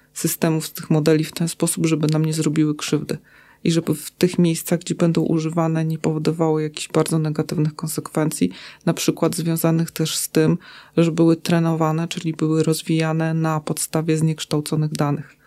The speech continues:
Czyli na przykład jakichś danych, które będą miały zaszyte głęboko stereotypy różnego rodzaju.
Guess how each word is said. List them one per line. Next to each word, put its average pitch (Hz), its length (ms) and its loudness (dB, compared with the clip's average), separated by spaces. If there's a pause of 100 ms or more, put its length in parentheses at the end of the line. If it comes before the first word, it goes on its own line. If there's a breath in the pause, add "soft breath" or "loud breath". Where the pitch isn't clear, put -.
(200 soft breath)
Czyli 165 200 -2
na 160 60 -2
przykład - 300 -6
jakichś 156 220 -6
danych, 156 280 0
które 156 200 -4
będą 156 260 -2
miały 147 260 -2
zaszyte 147 420 -2
głęboko 147 460 -2
stereotypy 139 640 -4
różnego - 420 -6
rodzaju. - 340 -6